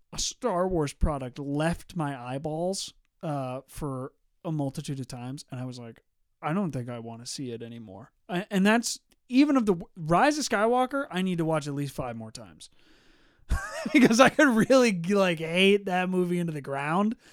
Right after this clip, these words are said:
This one, maybe just 'cause we've seen it so much, I think I'm done. I don't, I don't think I wanna <laughs> see this movie anymore. Like, it just sucks. And every time I watch it,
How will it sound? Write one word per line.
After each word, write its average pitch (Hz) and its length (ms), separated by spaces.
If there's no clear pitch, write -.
This 180 340
one, 330 440
maybe 311 340
just 214 180
'cause 196 140
we've 170 160
seen 180 160
it 220 100
so 277 120
much, 277 400
I 170 60
think 185 140
I'm 160 100
done. 151 380
I 180 60
don't, 185 220
I 165 80
don't 180 120
think 156 140
I 131 40
wanna 127 160
<laughs> - 20
see - 200
this 175 220
movie 208 340
anymore. 180 480
Like, 151 220
it 175 140
just 247 440
sucks. 170 380
And 196 100
every 254 200
time 381 180
I 269 80
watch 196 380
it, 165 120